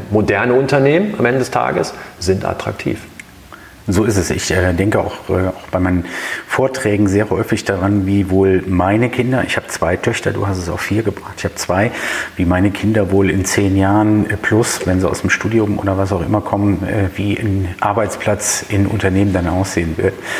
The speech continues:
Speaker 2: und wo uns K I hinbringt. Äh, Zeit für mich, einen kurzen Einspieler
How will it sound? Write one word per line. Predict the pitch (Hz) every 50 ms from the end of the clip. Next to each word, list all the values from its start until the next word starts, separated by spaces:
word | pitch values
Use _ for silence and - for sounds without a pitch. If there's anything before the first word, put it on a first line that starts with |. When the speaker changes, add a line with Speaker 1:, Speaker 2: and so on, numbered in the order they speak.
| - - - - - - - -
Speaker 2:
und | - 113 104 92
wo | 104 104
uns | 104 107 -
K | - 120 98
I |
hinbringt. | 98 104 101 104 110 120 110 101 85 78 80 80 - - - - - - - - - - - - - -
Äh, | 104 95 95 92 87 - - -
Zeit | - - 113 113 139 165 -
für | - 120 101
mich, | 107 175 226 - -
einen | 104 98
kurzen | - - 131 - - - -
Einspieler | - 95 117 131 - - - 156 165 175